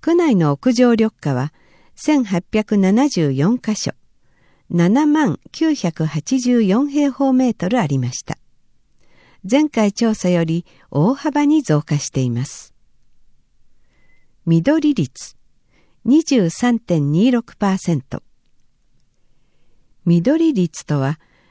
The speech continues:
緑地面積に公園内の緑で覆われていない面積と、河川などの水面の面積を加算した面積が区域面積に占める割合を言います。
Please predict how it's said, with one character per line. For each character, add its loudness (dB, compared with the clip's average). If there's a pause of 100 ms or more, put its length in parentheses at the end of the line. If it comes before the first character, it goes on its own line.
(240)
緑 -2
地 -4
面 2
積 -6
に -4 (440)
公 2
園 2
内 2
の -2
緑 2
で 0
覆 2
わ 0
れ 0
て -4
い 0
な 0
い 0
面 0
積 -10
と、 -8 (600)
河 -2
川 0
な 2
ど -2
の -2
水 0
面 2
の 2
面 2
積 -6
を -2
加 -6
算 -2
し -14
た -2
面 2
積 -6
が -4 (680)
区 2
域 0
面 2
積 -4
に 0
占 -4
め 0
る 0
割 0
合 0
を 0
言 -2
い -2
ま -4
す。 -16